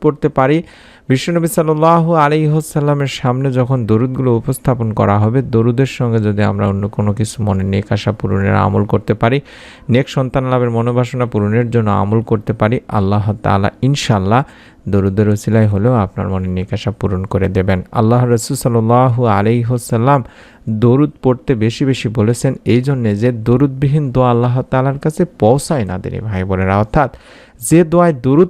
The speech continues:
পড়া হয় না, সেই দোয়া আল্লাহ তাআলার কাছে কখনোই পৌঁছায় না। হযরত আনাস রাদিয়াল্লাহু তাআলা আনহু বর্ণনা করেছেন,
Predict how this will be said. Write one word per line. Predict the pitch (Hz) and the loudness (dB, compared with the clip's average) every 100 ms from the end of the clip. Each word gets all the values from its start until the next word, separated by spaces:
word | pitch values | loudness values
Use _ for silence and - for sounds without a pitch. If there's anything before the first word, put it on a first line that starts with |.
| - | 0
পড়া | 131 110 | 0 0
হয় | 101 98 | 0 -2
না, | 95 95 | -4 -6
সেই | - 110 | -2 -2
দোয়া | 98 104 95 | 0 -2 -2
আল্লাহ | 95 107 110 | -2 -2 -2
তাআলার | 110 101 95 - | -2 -2 -4 -6
কাছে | 104 - | -8 -6
কখনোই | - 98 - 113 | -4 -2 0 0
পৌঁছায় | 107 98 98 - 92 | 0 -4 -4 -2 0
না। | 98 95 _ _ _ _ _ _ _ _ - 156 | 0 -2 _ _ _ _ _ _ _ _ -6 0
হযরত | 113 104 107 | 2 2 0
আনাস | 104 104 107 120 | 0 0 0 0
রাদিয়াল্লাহু | 110 107 107 110 113 110 113 | 2 2 2 2 2 2 0
তাআলা | 113 110 | 0 0
আনহু | 110 120 | 0 0
বর্ণনা | 120 113 113 110 | 0 0 0 0
করেছেন, | 113 113 131 | -2 0 0